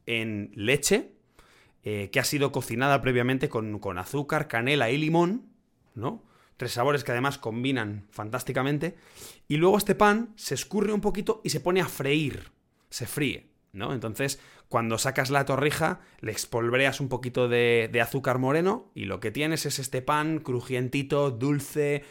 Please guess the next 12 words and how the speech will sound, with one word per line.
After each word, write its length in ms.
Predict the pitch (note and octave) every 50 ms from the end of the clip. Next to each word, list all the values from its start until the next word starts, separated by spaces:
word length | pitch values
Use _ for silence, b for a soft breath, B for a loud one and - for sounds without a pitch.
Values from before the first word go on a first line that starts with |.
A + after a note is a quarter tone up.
| b b b b b
eh, 640 | - G#2+ G#2+ G2+ G2+ G2+ G2 G2 G2 - - - - -
que 80 | A2+ A2
es, 180 | - - - -
es 140 | A2 - C#3
una 140 | C#3 B2+ A#2
delicia. 500 | F#2+ F2+ A2+ B2+ - - F#2 D#2 - - _ _ _ -
Es 80 | -
una 140 | A2+ G#2+ G2+
delicia 380 | F#2+ F#2+ G#2 G#2+ - D3 - -
y 60 | - B2+
se 100 | B2 A2
cocina 540 | - A2+ - - B2+ C3+ D3+ E3+ F3+ F#3+ F#3